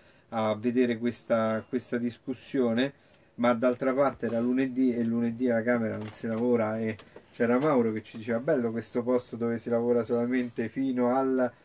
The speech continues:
venerdì mezza giornata perché poi si va via e lunedì si arriva tardi", quindi poca gente in Parlamento. Ma la cosa che ha fatto a me,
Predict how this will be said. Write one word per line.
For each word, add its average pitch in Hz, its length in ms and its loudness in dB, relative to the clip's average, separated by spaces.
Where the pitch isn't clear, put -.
venerdì 139 600 2
mezza 135 380 0
giornata 131 500 2
perché 117 300 -4
poi 127 220 -2
si 123 100 -6
va 120 160 4
via 123 640 0
e 117 140 0
lunedì 120 440 0
si 120 200 -4
arriva 123 340 2
tardi", 131 520 0
quindi 120 380 0
poca 147 360 6
gente 131 400 0
in 117 120 -2
Parlamento. 127 680 0
Ma 147 100 2
la 170 120 2
cosa 202 260 0
che 139 120 0
ha 131 100 -2
fatto 160 600 -2
a 135 120 0
me, 143 380 0